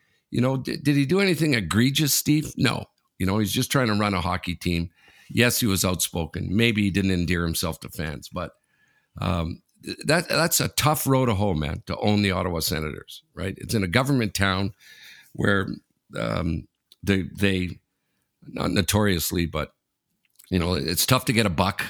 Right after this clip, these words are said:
right, out, out of, out of everyone. It, it has been that way in Ottawa, and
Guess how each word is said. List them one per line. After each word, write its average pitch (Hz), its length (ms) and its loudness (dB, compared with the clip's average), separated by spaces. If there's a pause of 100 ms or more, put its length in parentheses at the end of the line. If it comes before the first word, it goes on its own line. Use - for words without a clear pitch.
(640)
right, 101 380 -2
out, 95 200 0
out 92 280 -2
of, 90 320 -4
out 90 180 -2
of 87 140 0
everyone. 90 500 0
It, 82 220 -4
it 82 140 -2
has 98 220 2
been 98 180 2
that 90 180 -2
way 90 160 2
in 85 80 -2
Ottawa, 80 420 -4
and 78 200 -8